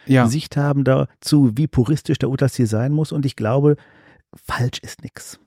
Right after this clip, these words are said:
Speaker 1: Genau. Und man kann es auch schaffen, wenn man noch kein Kind hat und noch keine Warum-Phase durch.
Speaker 2: <laughs> Auch wenn's wirklich hilft.
Speaker 1: Genau. Dann bleibt uns noch zu sagen, dass hier, ähm,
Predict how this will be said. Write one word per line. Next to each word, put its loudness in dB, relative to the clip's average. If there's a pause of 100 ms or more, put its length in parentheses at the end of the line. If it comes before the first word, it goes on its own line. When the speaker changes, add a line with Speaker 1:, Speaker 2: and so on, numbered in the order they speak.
(180)
Speaker 1:
Genau. 2
Und 0
man 2
kann 2
es 2
auch -2
schaffen, -2 (100)
wenn 2
man 2 (560)
noch -6
kein 2
Kind 0
hat -2
und -6
noch -6
keine 2
Warum-Phase -4
durch. -20
Speaker 2:
<laughs> 0
Auch 2
wenn's 0
wirklich -2
hilft. -6 (440)
Speaker 1:
Genau. -12 (880)
Dann 4
bleibt 2
uns 2
noch 2
zu -6
sagen, 2
dass -2
hier, -2
ähm, -6